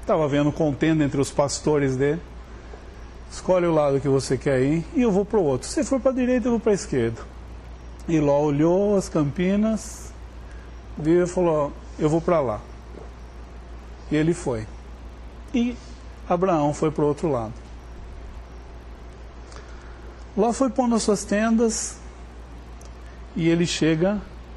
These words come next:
começa a viver numa cidade. E Sodoma, nessas cidades, eu não sei exatamente, a palavra fala Sodoma e Gomorra, e ele começa a viver ali.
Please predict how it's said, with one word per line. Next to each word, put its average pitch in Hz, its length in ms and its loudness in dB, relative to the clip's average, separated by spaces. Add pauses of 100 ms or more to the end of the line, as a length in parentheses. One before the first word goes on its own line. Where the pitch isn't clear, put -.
(260)
começa 180 400 4
a 170 40 6
viver 147 360 4
numa 156 220 4
cidade. 147 680 0 (1400)
E - 40 -2
Sodoma, 180 680 2 (360)
nessas 160 420 2
cidades, 135 520 2
eu 160 60 2
não 151 100 4
sei 120 220 0
exatamente, 131 600 0
a - 20 -2
palavra 143 300 2
fala 139 200 2
Sodoma 175 580 2
e 185 140 6
Gomorra, 143 560 0 (1600)
e 185 60 4
ele 196 180 4
começa 196 480 2
a 185 40 4
viver 196 300 4
ali. 151 320 4